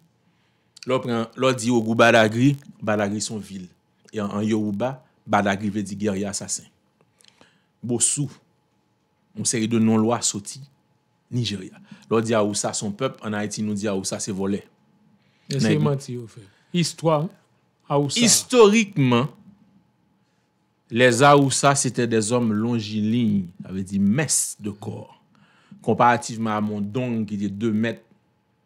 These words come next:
Speaker 1: konparativman a pèp Bòzò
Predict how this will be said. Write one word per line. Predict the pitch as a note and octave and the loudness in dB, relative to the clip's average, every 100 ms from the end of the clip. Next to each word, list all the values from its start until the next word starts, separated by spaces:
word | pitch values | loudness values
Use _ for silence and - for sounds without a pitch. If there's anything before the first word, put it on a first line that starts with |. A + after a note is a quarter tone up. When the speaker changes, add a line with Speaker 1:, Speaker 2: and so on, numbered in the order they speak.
| _ _ _ _ _ _ _ _ _ _ _ - | _ _ _ _ _ _ _ _ _ _ _ -4
Speaker 1:
konparativman | G2+ A2+ A#2 A2 A2+ G#2+ G2+ G2+ | 0 0 0 -2 0 2 0 -2
a | - G#2 G2+ | -2 0 0
pèp | - A2+ G2+ | 2 0 0
Bòzò | G#2 A2+ G2+ A#2 | 2 4 4 2